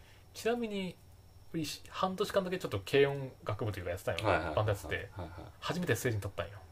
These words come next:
Speaker 1: あの、ステージ童貞を卒業した日なんだけど。
Speaker 2: ああ。バンドのね。
Speaker 1: ベースだったの。
Speaker 2: はいはいはい。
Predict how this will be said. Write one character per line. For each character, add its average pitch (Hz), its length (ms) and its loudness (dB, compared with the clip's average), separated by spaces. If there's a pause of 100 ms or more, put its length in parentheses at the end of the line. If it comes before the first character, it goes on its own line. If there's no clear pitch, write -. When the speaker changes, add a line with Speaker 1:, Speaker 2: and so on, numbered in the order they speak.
(460)
Speaker 1:
あ 107 80 0
の、 90 120 -4
ス - 80 -8
テ 151 140 6
ー - 20 4
ジ 135 80 -2
童 151 100 8
貞 107 140 6
を - 20 4
卒 107 220 -4
業 110 100 2
し 107 60 -2
た 117 60 4
日 - 100 0
な 92 120 10
ん 85 40 8
だ 85 80 8
け 82 60 8
ど。 82 40 6
Speaker 2:
あ 80 460 2
あ。 - 40 -10 (560)
バ 90 100 4
ン 87 60 0
ド 85 100 -2
の 85 60 -4
ね。 90 160 -6 (460)
Speaker 1:
ベ 135 140 2
ー 160 40 2
ス 160 40 -4
だ 170 80 4
っ - 100 -2
た - 60 0
の。 - 60 -6 (160)
Speaker 2:
は 87 100 4
い - 80 4
は 78 80 -2
い - 20 2
は 71 60 -2
い。 - 20 -10